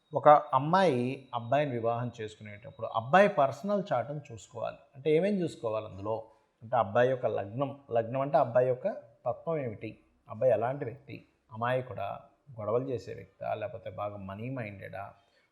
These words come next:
బాగా ఎక్కువ లవింగ్ నేచరా, లేకపోతే వర్కింగ్ నేచరా, కొంతమందికి వర్కాలిక్ ఉంటారు,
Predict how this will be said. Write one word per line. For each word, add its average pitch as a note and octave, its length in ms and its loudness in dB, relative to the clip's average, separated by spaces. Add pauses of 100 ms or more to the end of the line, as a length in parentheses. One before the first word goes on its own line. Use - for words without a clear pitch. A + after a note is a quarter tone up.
బాగా B2 160 0
ఎక్కువ B2+ 320 2
లవింగ్ B2 380 0
నేచరా, A#2 520 -8 (640)
లేకపోతే B2 640 4
వర్కింగ్ E3 440 0
నేచరా, A2 420 -4
కొంతమందికి B2+ 440 -8
వర్కాలిక్ C3 560 0
ఉంటారు, A2 280 -8